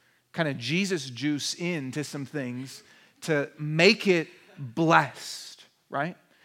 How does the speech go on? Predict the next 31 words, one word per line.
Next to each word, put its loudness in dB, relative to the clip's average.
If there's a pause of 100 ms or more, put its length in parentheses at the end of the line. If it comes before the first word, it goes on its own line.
(200)
To -4
make 0
it 0 (160)
holy, -2 (1040)
to 0 (160)
add 6
it -6
in. -2
Now 0
listen, -2 (240)
I 4
don't, -2 (320)
you, -6 (340)
nascar, 2
weddings, 0
funerals, -6 (180)
but 2
we 2
do -6
this 0
all 0
the -2
time -4
in -6
our -6
lives. -16 (1500)
We 2
may, 2 (120)
we -2
may 2
be -4